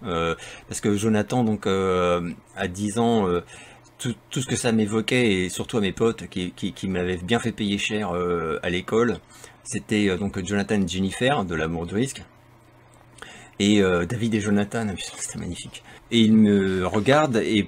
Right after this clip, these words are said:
pour m'expliquer, comme il voit que je suis, je pense que là il commence à comprendre que je suis quel-, très renfermé, voilà, je veux pas, je, je suis pas quelqu'un qui extériorise grand chose. Il se penche vers moi et il me dit, euh, « Jonathan, plus personne. »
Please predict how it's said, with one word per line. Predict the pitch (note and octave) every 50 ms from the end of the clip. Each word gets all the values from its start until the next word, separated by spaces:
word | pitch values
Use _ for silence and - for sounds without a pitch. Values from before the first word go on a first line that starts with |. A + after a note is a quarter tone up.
| - -
pour | - - B2 A2+ G2+ G#2 F#2+
m'expliquer, | G2 G#2 B2 B2+ - - - - - -
comme | - B2 B2+
il | A#2+ A2+ G#2
voit | G#2 B2+ C3 C3
que | - A#2 G#2+ G#2 G2 G2 F#2+ F#2+ F#2 F2+
je | -
suis, | - - G#2+ G2 F2+ - - - - - - -
je | - - -
pense | B2+ B2 -
que | A#2+
là | A2 A2
il | A#2 A2
commence | - A#2+ A#2 - -
à | -
comprendre | - G#2+ A2 A#2 -
que | G#2+
je | F#2+ -
suis | - - - - - -
quel-, | - F#2+ - - - -
très | - - A2+
renfermé, | G2+ A2 A2 - A2+ F#2 G2+ G#2 G#2 G#2 G#2+ G#2+ G#2+ G2+
voilà, | F2+ E2+ F2+
je | F2 F2
veux | F2 -
pas, | - F2 E2 E2 - - - - - - - -
je, | - - - F#2
je | F2
suis | -
pas | - G2
quelqu'un | F#2 - G2 F2+ G#2+ G2+
qui | G2 - F#2+ F2+ F2+ F2+
extériorise | F2 - - - - F2+ F#2 F#2 F#2 F#2+ F#2 G2
grand | - - G2 F2
chose. | - C3 C3 C#3 B2+ G#2+ - - - - - -
Il | - -
se | -
penche | - - C3 C3+ G#2+
vers | A2 G#2+ G#2+
moi | A2+ A#2 B2+ C3+ C3+ B2+ -
et | A2 G#2 G2 F#2+ F#2+
il | F#2+
me | F#2+ F#2 F2+ F2+
dit, | F#2 A2 B2+ C3 A2
euh, « | F#2 F2 E2+ E2+ E2 D#2+ D#2+ - - - - - - - - - - - - - -
Jonathan, | G#2+ F#2 G#2 G#2 G2+ G2+ G2+ A2+ A2
plus | - - G#2+
personne. » | - G#2+ F#2 - - - F#2+ F#2 F#2 E2+ D#2